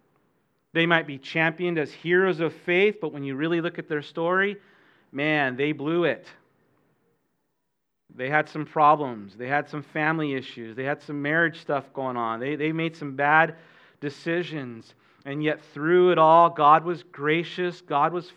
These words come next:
faithful. God was good. God loved them. And hopefully that served as an encouragement <laughs> to you, because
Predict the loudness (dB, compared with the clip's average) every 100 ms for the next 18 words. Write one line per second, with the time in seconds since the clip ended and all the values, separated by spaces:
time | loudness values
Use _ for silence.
0 | _ -2 -2 -2 -4 -4 0 2 2 -2
1 | -8 -10 -2 0 0 0 2 2 0 -8
2 | -4 -2 -2 -6 -6 -6 -8 -16 _ _
3 | _ _ _ _ _ _ _ _ _ _
4 | _ _ _ _ _ _ _ _ -14 -4
5 | -4 -2 0 0 -2 -8 -6 -6 -8 -12
6 | -10 -6 -6 -8 -16 -14 -12 -8 -8 -8
7 | -8 -10